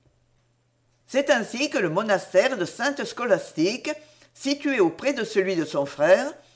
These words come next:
était soumis à sa direction et à celle de ses religieux, qui, dans leurs fréquentes visites, apportaient des lumières et des consolations. Saint Basile nous parle aussi,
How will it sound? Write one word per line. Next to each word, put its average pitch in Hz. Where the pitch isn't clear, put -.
était 190
soumis 254
à 233
sa 165
direction 196
et 175
à 170
celle 262
de 208
ses 196
religieux, 160
qui, 285
dans 262
leurs 202
fréquentes 247
visites, 170
apportaient 240
des 147
lumières 175
et 196
des 143
consolations. 151
Saint 277
Basile 240
nous 165
parle 190
aussi, 175